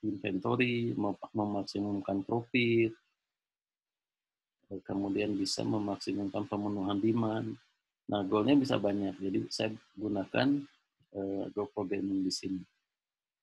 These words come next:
Oke, kemudian setelah diolah pakai Go Programming, keluar outputnya, ya. Bagaimana production planningnya?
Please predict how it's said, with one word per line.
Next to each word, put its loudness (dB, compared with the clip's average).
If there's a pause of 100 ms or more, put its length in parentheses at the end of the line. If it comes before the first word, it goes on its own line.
(600)
Oke, 0
kemudian 4 (400)
setelah 2 (160)
diolah 2
pakai 0
Go 0
Programming, 0
keluar 2
outputnya, -2
ya. -2 (640)
Bagaimana 2
production 2
planningnya? 2